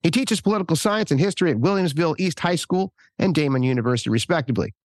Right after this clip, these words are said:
And maybe most importantly, he plays drums for the hardcore punk rock band Snapcase. During our chat,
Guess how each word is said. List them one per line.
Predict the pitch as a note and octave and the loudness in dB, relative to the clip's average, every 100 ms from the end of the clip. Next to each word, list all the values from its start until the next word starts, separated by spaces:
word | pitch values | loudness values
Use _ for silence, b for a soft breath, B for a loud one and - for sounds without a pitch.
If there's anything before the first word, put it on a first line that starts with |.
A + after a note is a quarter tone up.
| _ _ _ | _ _ _
And | A#2 | 0
maybe | D3 C#3+ | 2 2
most | D#3 C3+ | 0 0
importantly, | C#3+ D#3+ G3+ G#3+ A3 - _ _ B - | 0 0 0 -2 -2 -10 _ _ B -4
he | B3+ | 0
plays | D4 G#3 | 0 0
drums | G#3+ G#3 G#3+ | 0 0 -2
for | - | -2
the | A#3+ | 0
hardcore | F3+ F3 D3 F#3 F3+ | 0 -2 0 -2 -2
punk | - F3+ D#3 | -2 -2 0
rock | F#3+ G#3+ - | -2 -2 -2
band | A#2 G#2+ B2+ - _ - | -2 0 -2 -6 _ -8
Snapcase. | - G3+ F3 - G2 C2+ - _ _ _ _ _ _ _ _ - B - | -2 0 0 -2 -2 -2 -12 _ _ _ _ _ _ _ _ -20 B -2
During | D4 C#4+ | 0 2
our | F#3+ | 0
chat, | - G3+ A#2 | 2 0 -2